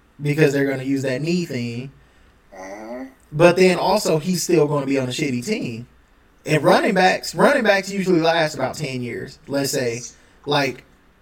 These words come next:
Speaker 1: the great ones last maybe twelve. Like this Adrian Peterson, Frank Gore, that, that's not the norm. They don't usually get to play that long anymore.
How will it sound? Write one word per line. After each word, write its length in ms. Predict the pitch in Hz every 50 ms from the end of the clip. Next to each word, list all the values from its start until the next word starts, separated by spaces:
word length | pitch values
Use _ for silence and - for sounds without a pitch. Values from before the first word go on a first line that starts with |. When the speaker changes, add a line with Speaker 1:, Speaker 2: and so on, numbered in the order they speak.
| _ - 143
Speaker 1:
the 160 | 127 156 156
great 380 | 147 151 160 180 208 220 180 156
ones 340 | 160 156 147 143 143 139 139
last 420 | 139 139 139 135 135 139 135 143
maybe 320 | 143 139 139 139 135 131
twelve. 600 | 123 - - 156 151 151 151 151 151 143 143 143
Like 220 | 151 156 156 156 151
this 280 | 202 208 196 - - - -
Adrian 400 | - 190 196 180 185 185 180 165
Peterson, 500 | 160 175 170 170 165 - 180 160 156 156
Frank 280 | 151 160 156 156 151 143
Gore, 520 | 151 156 156 156 156 151 147 147 151 156 - _ _ _ _ _ _ _ _ _ _ -
that, 260 | 156 156 170 165 143
that's 280 | 156 156 160 156 151
not 220 | 151 151 147 147 143
the 100 | 135 131
norm. 360 | 143 147 143 131 123 117 120
They 140 | 131 147 147
don't 160 | 147 135 131
usually 300 | 139 143 135 131 131 131
get 180 | 127 139 139 135
to 80 | 123
play 220 | 110 160 160 160 139
that 160 | 123 120 123
long 320 | 120 113 117 123 123 120
anymore. 480 | 123 123 120 120 117 110 107 107 123